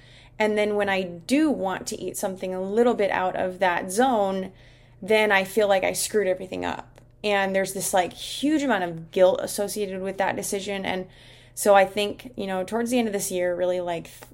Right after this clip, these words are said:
like, only a couple months, really, November, maybe a little bit of October,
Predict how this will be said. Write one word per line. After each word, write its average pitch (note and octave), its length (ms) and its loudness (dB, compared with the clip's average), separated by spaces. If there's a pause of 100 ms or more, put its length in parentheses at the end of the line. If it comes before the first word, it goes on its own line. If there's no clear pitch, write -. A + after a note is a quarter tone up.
(200)
like, E3 320 -2
only C4 260 -4
a A3 60 -6
couple F#3 260 -4
months, E3 360 -6
really, D#3+ 260 -2
November, F#3+ 1000 -2
maybe G3 240 -2
a F#3+ 40 0
little G3 160 0
bit F#3 120 0
of F#3 60 2
October, G3 580 -4